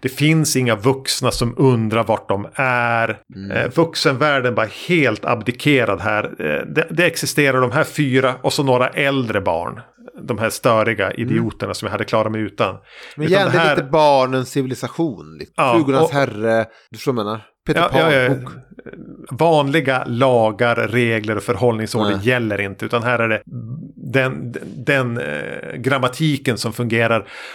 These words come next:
Speaker 1: Och även de problemen får vara de problem som finns. Alltså, att de, det finns ingen anledning att förhålla sig till vuxna.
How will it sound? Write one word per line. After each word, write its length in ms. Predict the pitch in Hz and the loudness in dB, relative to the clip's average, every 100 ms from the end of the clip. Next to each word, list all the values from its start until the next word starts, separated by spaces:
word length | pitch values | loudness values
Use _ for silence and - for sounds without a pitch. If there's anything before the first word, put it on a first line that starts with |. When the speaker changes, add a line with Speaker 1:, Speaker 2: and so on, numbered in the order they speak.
| - | -2
Speaker 1:
Och 320 | 156 139 - - - _ _ _ 151 | 0 0 -2 -14 -16 _ _ _ -2
även 520 | 147 135 127 139 120 | 0 0 0 -2 0
de 440 | 143 139 131 127 | 4 4 2 2
problemen 1200 | - 139 101 120 143 151 143 135 131 123 120 117 - - _ _ _ - - | 2 2 0 2 4 4 2 2 2 2 0 -4 -8 -16 _ _ _ -20 -6
får 180 | 139 123 | 0 0
vara 640 | 107 127 117 113 110 117 | 2 0 2 4 4 2
de 260 | 110 117 110 | 2 -2 0
problem 460 | 135 110 120 117 110 | -4 0 0 0 -2
som 200 | 120 107 | -6 -4
finns. 580 | 143 139 107 95 - - | 0 2 0 -4 -4 2
Alltså, 160 | - | 2
att 60 | - | 0
de, 200 | 123 - | -6 -6
det 240 | 131 131 - _ _ | -6 -8 -10 _ _
finns 380 | - 156 139 - | 2 2 2 -2
ingen 200 | 131 131 135 | 0 0 0
anledning 720 | 156 135 120 127 143 123 123 | 0 0 0 2 4 4 2
att 100 | 120 | 0
förhålla 580 | - - - 143 127 120 | 0 -2 2 4 4 2
sig 140 | - | 0
till 120 | - 113 | -4 0
vuxna. 540 | 131 131 - 131 | 0 0 -2 0